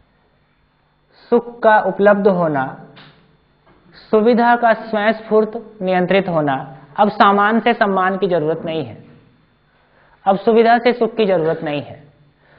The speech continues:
सुविधा अपने आप में नियंत्रित होना, शरीर का उपयोग स्पष्ट होता है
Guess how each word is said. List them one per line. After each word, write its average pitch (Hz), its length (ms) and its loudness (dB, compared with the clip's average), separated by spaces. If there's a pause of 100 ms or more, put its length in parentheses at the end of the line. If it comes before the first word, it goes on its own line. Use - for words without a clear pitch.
(280)
सुविधा 202 320 4
अपने 180 320 -2
आप 160 220 0
में 151 100 -4
नियंत्रित 147 460 -4
होना, 180 260 -4 (840)
शरीर 247 480 4
का 277 200 6 (100)
उपयोग 240 500 6
स्पष्ट 240 380 0
होता 208 380 2
है 170 200 -2